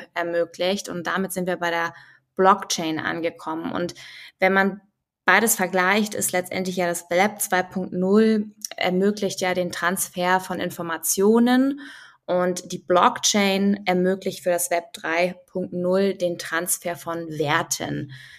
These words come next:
Das sehen wir ja jetzt zum Beispiel auch bei dem ganzen N-F-T-Trend. Die Blockchain ist halt die Technologie, die letztendlich die Infrastruktur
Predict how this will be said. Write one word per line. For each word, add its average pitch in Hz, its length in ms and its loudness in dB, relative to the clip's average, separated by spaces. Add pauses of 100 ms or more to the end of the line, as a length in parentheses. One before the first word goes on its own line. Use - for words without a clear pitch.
Das - 180 -2
sehen 196 220 4
wir 180 80 4
ja 175 140 4
jetzt 196 260 2
zum 180 140 -2
Beispiel 175 420 -2
auch 185 260 2
bei 180 80 -2
dem 175 140 -4
ganzen 180 260 -4
N-F-T-Trend. 202 1120 0 (340)
Die 175 80 -6
Blockchain 190 560 0
ist 180 180 -4
halt 185 200 -4
die 208 120 2
Technologie, 185 960 -2 (300)
die 196 120 0
letztendlich 180 760 -2
die - 180 -10
Infrastruktur 185 1300 0